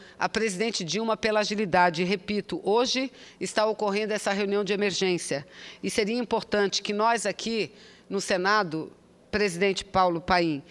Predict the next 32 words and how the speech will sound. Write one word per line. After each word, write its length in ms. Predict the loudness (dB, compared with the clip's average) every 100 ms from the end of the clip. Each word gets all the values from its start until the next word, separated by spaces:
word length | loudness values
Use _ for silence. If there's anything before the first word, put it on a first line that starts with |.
| -20 -10
que 100 | -4
nós 240 | 2 2 2
formássemos 680 | 0 4 4 4 0 -2 -2
essa 180 | -2
comissão 400 | -2 -2 -2 -2
externa, 400 | -2 0 0 0
porque 260 | -6 -8 -4
somente 540 | -2 0 0 0 0
a 60 | -2
presença 580 | -2 -4 -2 -2 -2 -4
do 260 | -2 -2
senador, 640 | 0 0 0 0 -2 -4 -10 -20 -20 -20 -4
a 100 | -2
presença 560 | 0 -2 0 -2 0 -2
da 340 | -2 4 4
senadora, 640 | 4 0 0 0 0 -2 -2
das 220 | -2 -2
senadoras, 600 | 0 0 0 0 -2 -4
dos 140 | -6
senadores 600 | -2 -2 0 0 -2 -4 -8 -16 -8
no 140 | -2 0
local 480 | 0 2 4 4 0 -12 -8
intimida 680 | -6 -4 -4 -2 -2 -4 -10 -16 -6
aqueles 400 | -2 0 0 -2
criminosos 720 | -4 -2 0 0 2 0 -2 -6
que 140 | -6
sem 220 | -4 -4
escrúpulo 580 | -4 -6 -4 -6 -4 -6
nenhum 240 | -4 -4 -4
tiram 440 | -4 -4 -4 -2
a 80 | -4
vida 580 | -4 -4 -6 -2 -4